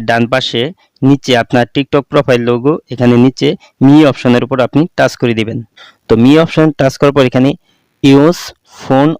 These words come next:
or email, এখানে আপনি টাচ করে দিবেন। তো এখানে টাচ করার পর এখানে দেখতে পাচ্ছেন এখানে আপনার নাম্বারগুলি দেখাবে। তো তারপর এখানে আপনার নাম্বারটি যদি না দেখতে পান তাহলে এখানে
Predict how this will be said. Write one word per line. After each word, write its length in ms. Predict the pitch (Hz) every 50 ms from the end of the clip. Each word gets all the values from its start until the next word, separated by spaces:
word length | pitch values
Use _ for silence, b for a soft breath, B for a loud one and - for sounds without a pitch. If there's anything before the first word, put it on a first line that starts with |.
| 143 127
or 80 | 123 131 - 143
email, 220 | 131 127 131 147 160 - _ - 143
এখানে 200 | 131 - 147 139 135 123
আপনি 140 | - - 151 147 - -
টাচ 160 | 135 127 - - -
করে 140 | 123 120 110
দিবেন। 180 | 107 104 104 101 - b b b b b b b
তো 60 | - 123 131 143
এখানে 260 | 139 - 151 156 160 151 - -
টাচ 160 | 131 127 127 - -
করার 180 | - 143 147 139 -
পর 120 | 127 117 123 135 117 -
এখানে 180 | 139 123 143 139 131
দেখতে 180 | 127 - - 123 123
পাচ্ছেন 260 | 123 - - 147 139 127
এখানে 220 | 110 - 123 127 151 185 b b b b b b b 117
আপনার 300 | 117 - - 127 127 123 117 117 - 127 123
নাম্বারগুলি 440 | 120 113 110 113 113 117 127 127 127 120 131
দেখাবে। 320 | 135 - 135 117 117 139 156 - - _ -
তো 60 | - - -
তারপর 220 | 123 120 - - 135 131
এখানে 180 | 117 139 127 127 117 110
আপনার 240 | - 131 120 117 135 - _ _ _ _ _ -
নাম্বারটি 360 | 123 123 120 120 110 - 131 120 123
যদি 140 | 127 131 127 120 113
না 60 | 120 120
দেখতে 160 | 135 127 - 120
পান 100 | 127 143 147 -
তাহলে 360 | 123 120 120 120 113 117 117 120 - 135
এখানে 200 | 127 - 127 123